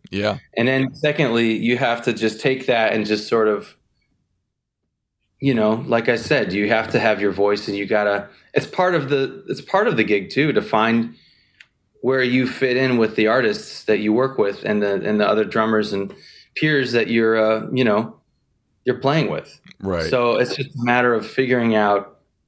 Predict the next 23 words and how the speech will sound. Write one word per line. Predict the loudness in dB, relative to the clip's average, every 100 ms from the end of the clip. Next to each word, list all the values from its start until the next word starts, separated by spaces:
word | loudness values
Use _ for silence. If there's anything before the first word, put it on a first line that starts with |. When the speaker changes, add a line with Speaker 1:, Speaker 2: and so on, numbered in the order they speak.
| _ _ _ _ -6
Speaker 2:
where | 0 2 2
you, | 2 2 2 -2 -6 -10
who | -2 0 2
you | 2 2 2
are. | 0 -2 -6 _ _ -12 -2
And | 0 2
that, | 2 0 -4 -20 _
that | -2 -2 0
process | 0 0 2 0 0
is | -6 -2
really, | 2 2 2 2 -2 -6 -8
it | -4 -2
can | 0
be, | 2 0 -2 -6 -12 -14 -14 -10 -8 -6 -2
you | -2
know, | 0 -2 -6 _ _ -6
amazing. | 0 2 2 2 0
It | 0
can | -2 -2
be, | -2 -2 -2
uh, | -2 -6 -14 _ -12
exhausting. | -2 0 0 0 0 0 0 -4 -10 -20 -20 -16 -2
Um, | 0 2 0 -6